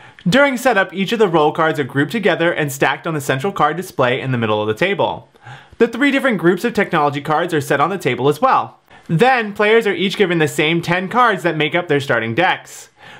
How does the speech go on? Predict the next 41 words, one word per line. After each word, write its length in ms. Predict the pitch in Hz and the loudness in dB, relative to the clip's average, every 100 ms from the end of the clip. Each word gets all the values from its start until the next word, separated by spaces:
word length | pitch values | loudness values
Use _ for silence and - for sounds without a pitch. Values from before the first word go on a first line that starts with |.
| - | 0
These 180 | 240 254 | 2 2
cards 320 | 254 247 202 | 2 2 2
are 80 | 202 | 2
a 60 | 170 | 2
mix 240 | 180 180 | 0 0
of 80 | 175 | 0
the 100 | 147 | 2
ones 340 | 135 151 190 | 2 0 0
found 300 | - 160 151 | -2 -2 0
in 60 | 143 | -4
the 80 | 135 | -2
central 320 | 139 139 151 | -2 -2 -2
card 180 | 120 110 | -2 -2
display. 520 | - - 214 120 127 _ | -4 0 0 -2 -10 _
Finally, 440 | - 247 262 220 | 0 0 2 -2
each 200 | 202 202 | -2 -2
player 240 | - 220 190 | 2 4 4
is 140 | 156 | 2
dealt 260 | 156 147 165 | 2 0 0
a 60 | |
starting 420 | 135 - 131 131 135 | -4 -2 0 -2 -4
planet 320 | 127 120 - | -4 -4 -2
tile 320 | 180 196 151 | 0 2 0
face 320 | - 120 117 | -2 -4 -4
down. 440 | - 208 139 120 - _ - | -2 0 0 -6 -14 _ -4
A 60 | |
player's 380 | 190 254 277 233 | 0 2 2 0
turn 240 | - 190 180 | 0 2 2
is 80 | |
split 220 | 175 196 180 | 0 2 4
into 180 | 170 | 2
three 260 | 165 123 123 | 0 -2 -4
phases: 680 | 113 190 208 131 87 - - - - _ | 0 0 0 -2 -4 -8 -16 -20 -20 _
action, 580 | 185 233 - 160 139 165 135 | -2 -2 -4 -4 -4 -4 -4
roll, 480 | 127 127 120 - - | 0 2 2 -2 -4
and 140 | 180 | -4
cleanup. 460 | 202 254 147 - - _ _ _ - - - 170 | -2 0 0 -2 -12 _ _ _ -20 -20 -6 2
During 300 | 240 277 262 | 4 4 2
the 80 | |
action 420 | 208 220 214 196 170 | 0 0 -2 -4 0
phase, 460 | 151 131 151 170 | 0 2 0 -2